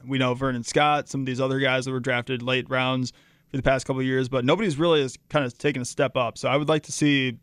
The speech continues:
somebody in the secondary, especially safety, free safety, strong safety, kind of step up. And my last one for you, Scott,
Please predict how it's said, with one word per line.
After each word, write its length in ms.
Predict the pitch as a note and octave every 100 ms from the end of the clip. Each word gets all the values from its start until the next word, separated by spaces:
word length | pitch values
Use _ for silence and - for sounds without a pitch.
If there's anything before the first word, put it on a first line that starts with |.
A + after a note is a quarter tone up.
| _
somebody 640 | - G3+ G3 D#3+ C3 B2 - _ -
in 60 |
the 80 | C#3
secondary, 800 | - C#3+ C3+ B2+ A#2 A#2 A#2 B2
especially 380 | - D3+ - C3+
safety, 520 | - C#3+ C3 C#3 C3
free 200 | - C#3+
safety, 320 | B2+ C3+ B2+
strong 300 | B2+ C#3 B2
safety, 320 | A#2+ A#2+ A2+ A#2
kind 160 | B2
of 80 | A2+
step 260 | - A#2+ B2+
up. 220 | A2+ -
And 160 | A2 - _ _ _
my 80 | C#3
last 320 | E3 G3 D#3
one 140 | E3+ D#3
for 180 | D3 D3
you, 80 | C#3
Scott, 380 | - G#2+ G#2